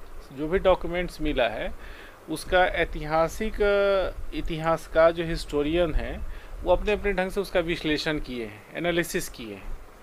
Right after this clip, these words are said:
Analysis किए हैं, तब तो वो documents को एक proof, एक books के safe में या फिर एक जर्नल में या जो भी हम पढ़ते हैं, जो भी शोधार्थी हैं,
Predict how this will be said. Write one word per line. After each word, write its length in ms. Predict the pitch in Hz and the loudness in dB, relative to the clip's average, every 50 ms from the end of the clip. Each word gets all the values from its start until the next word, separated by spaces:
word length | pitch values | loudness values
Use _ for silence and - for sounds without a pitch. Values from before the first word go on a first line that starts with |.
| - - - - - - | -20 -20 -10 -4 0 0
Analysis 420 | 143 151 160 165 151 - 208 185 - | 2 2 2 0 0 -2 -6 -6 -4
किए 200 | - 202 202 190 | 0 2 4 4
हैं, 140 | 175 175 - | 4 2 0
तब 180 | 196 185 180 | 0 0 2
तो 100 | - 208 | 4 4
वो 80 | 208 202 | 4 6
documents 560 | 180 190 185 - 190 185 190 190 185 - - | 6 4 2 2 0 -2 -2 -2 -2 -4 -6
को 100 | - 190 | -4 -2
एक 120 | 180 170 | -2 -2
proof, 400 | - - - 185 190 190 - - - - - - - - - - - - | -4 -6 -2 -2 -2 -2 -2 -4 -8 -10 -10 -12 -10 -10 -8 -8 -6 -2
एक 240 | 160 165 156 147 147 | -2 -2 -2 -2 -2
books 260 | 175 185 170 - - | -2 -2 -2 -4 -4
के 220 | - 170 170 160 | -2 0 0 0
safe 280 | 143 - 175 165 165 156 - - | -2 -2 0 0 0 0 -2 -4
में 220 | 160 160 160 165 160 | -4 -2 0 0 4
या 120 | 160 160 | 4 2
फिर 180 | 151 - 165 170 | 2 2 -2 -2
एक 120 | 165 156 | -2 0
जर्नल 360 | 143 156 151 156 151 160 160 | 0 0 2 2 2 2 0
में 260 | 160 156 151 156 156 156 | 0 -2 -2 -4 -2 -2
या 100 | 160 165 | -2 0
जो 140 | 160 175 | 0 0
भी 120 | 175 190 202 | 2 4 2
हम 120 | 190 180 | 2 2
पढ़ते 420 | 175 - 160 143 131 - - 151 139 | 2 2 2 2 2 0 -2 -2 0
हैं, 100 | 143 131 | 0 -2
जो 120 | 139 139 | -2 -2
भी 140 | 147 151 147 | -2 -4 -4
शोधार्थी 600 | - - 143 135 143 143 135 135 - 170 160 139 | -2 -4 -4 0 2 2 2 2 0 -2 -2 0
हैं, 200 | 127 131 156 | -2 -4 -6